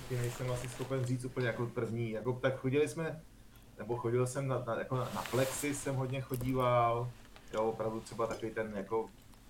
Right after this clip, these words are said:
ten přelom vlastně, kdy vlastně zase, zase, zase začali už hrát, ale to jako není určitě můj první koncert. Jo, to ti, to je první punkový koncert, fakt si asi jako nespomenu, ale,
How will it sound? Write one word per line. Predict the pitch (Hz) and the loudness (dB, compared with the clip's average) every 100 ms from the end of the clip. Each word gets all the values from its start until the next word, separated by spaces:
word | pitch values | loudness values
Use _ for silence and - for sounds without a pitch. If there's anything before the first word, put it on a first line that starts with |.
| - - - - - - - - - | -20 -20 -20 -20 -20 -20 -20 -20 -6
ten | 120 120 | 0 0
přelom | 117 127 139 143 | 0 2 2 4
vlastně, | 139 143 | 2 2
kdy | 143 | 0
vlastně | 135 131 143 | 0 0 0
zase, | 131 - | -2 0
zase, | 123 120 120 120 117 117 | -2 0 -2 -2 -2 -4
zase | 117 110 135 | -6 -4 -2
začali | 131 123 139 139 | -2 2 0 2
už | 143 | 0
hrát, | 123 113 92 87 101 - - - - - - - - - | -2 0 0 0 -2 -4 -12 -18 -20 -20 -20 -20 -20 -10
ale | 107 110 | -2 -2
to | 110 | 2
jako | 117 117 | 0 2
není | 127 123 127 | 2 2 2
určitě | 120 127 131 | 0 -2 0
můj | 127 127 | 0 0
první | 123 123 139 | 0 0 -2
koncert. | 117 117 107 113 117 123 123 - - - - - - - - - - - - - - | -4 -2 0 2 2 0 -6 -14 -20 -20 -20 -20 -20 -20 -20 -20 -20 -20 -20 -20 -10
Jo, | 101 104 104 | -6 -4 -4
to | 107 | -6
ti, | - 123 117 - | 0 2 2 0
to | 113 | 2
je | 113 | 2
první | 113 113 131 | 0 0 0
punkový | 139 127 127 135 | 0 0 2 0
koncert, | 131 123 120 | 0 0 0
fakt | 127 120 | -2 -4
si | - | -6
asi | 120 - | -6 0
jako | 123 135 | 0 0
nespomenu, | 131 120 - 127 90 - 98 | -2 -2 -4 -4 -4 -6 -2
ale, | 107 | 0